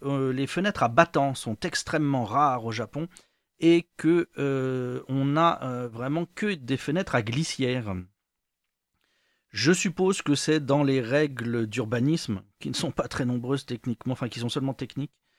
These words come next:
qui ne sont pas esthétiques au Japon. Euh, je pense que c'est parce que ça doit mieux se comporter, euh, dans, pendant les catastrophes. Euh, peut-être que ça résiste mieux, ça s'ouvre mieux après, euh, ça se déforme moins ou quelque chose comme ça.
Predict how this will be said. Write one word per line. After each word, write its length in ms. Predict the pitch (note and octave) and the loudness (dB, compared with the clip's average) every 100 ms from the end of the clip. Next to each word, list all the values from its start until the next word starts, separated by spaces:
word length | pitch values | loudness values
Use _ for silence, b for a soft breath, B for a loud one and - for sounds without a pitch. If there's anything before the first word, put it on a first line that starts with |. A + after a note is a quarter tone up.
| _ | _
qui 120 | - | 2
ne 40 | F3 | 2
sont 140 | C#3 | 2
pas 140 | D#3 | 2
esthétiques 580 | D3 - B2+ - C#3 - _ | 0 -2 -8 -8 -14 -18 _
au 140 | A#2+ | -6
Japon. 320 | A#2 A#2 C#3 D#3+ _ _ _ _ _ _ - | -4 -4 -6 -12 _ _ _ _ _ _ 0
Euh, 220 | C3 C3 | 2 2
je 80 | - | 2
pense 180 | F#3+ | 0
que 120 | - F3+ | 2 0
c'est 200 | - D3+ | 2 2
parce 220 | D3 D3 | 2 0
que 140 | D#3 | -2
ça 200 | D#3 D3 | 0 0
doit 300 | C#3 C#3 D3 | 2 2 4
mieux 200 | C#3+ D#3 | 6 4
se 120 | E3 | 2
comporter, 720 | - C#3 C#3 B2+ - D3+ D#3 | -2 -2 -2 -4 -2 0 2
euh, 680 | C#3 A#2+ A#2 A#2 A2+ A2+ A2+ G#2+ | 2 2 2 2 2 0 -2 -6
dans, 440 | G#2 A#2+ B2 B2 A#2 | -4 -2 -2 -2 -2
pendant 260 | - B2+ | -2 0
les 120 | B2+ | 0
catastrophes. 640 | G#2+ B2 A2+ - B2+ D3 _ _ _ _ _ _ _ _ _ _ _ _ _ _ | -2 -4 -6 -4 -4 -6 _ _ _ _ _ _ _ _ _ _ _ _ _ _
Euh, 580 | C3 C3+ B2+ B2+ A#2+ A#2 G2+ _ _ | 2 4 6 4 2 -2 -6 _ _
peut-être 340 | C#3+ C3 C#3+ - | 0 2 0 0
que 100 | C3 | -2
ça 200 | - A#2 | 0 0
résiste 360 | A#2+ B2 - | 0 -2 0
mieux, 200 | A#2+ B2+ | 2 2
ça 140 | B2 A#2+ | 0 -4
s'ouvre 440 | - C3+ A#2+ A#2 | -2 -2 0 0
mieux 400 | A#2+ B2 B2+ B2 | 2 2 2 0
après, 480 | A2+ - B2+ C#3 C3+ | -2 -4 -4 -2 -2
euh, 100 | A#2+ | -2
ça 160 | - | -2
se 40 | G#2+ | -4
déforme 420 | A#2 - A#2 A#2+ | -4 -4 0 0
moins 480 | A2+ A#2 B2+ C3+ C3+ | 2 0 0 0 0
ou 180 | A2+ A#2 | -2 -4
quelque 160 | A2 | -8
chose 160 | - A#2 | -12 -12
comme 140 | A2 | -10
ça. 180 | - D3 | -8 -10